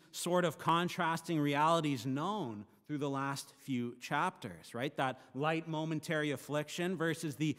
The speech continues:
eternal weight of glory, the outer self versus the inner self, the old that has passed away, behold, the new that has come. And so the Christian, my friends, is called to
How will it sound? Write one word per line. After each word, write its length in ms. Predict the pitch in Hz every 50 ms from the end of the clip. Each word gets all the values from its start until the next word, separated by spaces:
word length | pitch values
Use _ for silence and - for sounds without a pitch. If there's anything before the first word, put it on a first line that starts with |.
| - - -
eternal 520 | 147 151 - - - 170 170 170 170 165 156
weight 220 | 156 156 156 147
of 140 | 139 127 113
glory, 560 | 117 131 135 131 123 123 135 151 185 196 190 - - - - _ _
the 140 | 156 151 151 156
outer 340 | 156 160 165 175 175 175 160
self 480 | - - - 165 151 165 185 - -
versus 220 | 180 175 160 - -
the 160 | 165 143 - - - - _
inner 320 | 170 165 156 160 165 165
self, 500 | 156 - - 160 143 147 160 185 208 202 - - - - _ _
the 160 | - 160 175
old 300 | - 170 180 190 196 160
that 120 | 196 160 135
has 180 | 175 156 -
passed 460 | - - 175 170 170 175 170 - -
away, 640 | 196 170 143 143 139 135 135 147 165 202 226 226 208 190 - - _ _ _ _ _ _
behold, 480 | - 139 143 - 160 156 156 165 151 131
the 80 | 139 135
new 340 | 139 143 147 151 156 170
that 160 | 143 156 139 120
has 280 | 113 135 131 120 -
come. 420 | - - 120 110 113 127 151 180 - - _ _ _ _ _ _ _ _ _ _ _ _ _ _ _ _ _ _ _
And 80 | 147 139
so 120 | - 208
the 120 | 185 185 185
Christian, 480 | - - 220 240 233 - - 220 196
my 160 | 175 165 156 143
friends, 360 | - 170 156 156 160 151 - 160
is 160 | 147 - - - - - - -
called 520 | - - 175 196 208 220 214 196 170 -
to 200 | - 185 156 131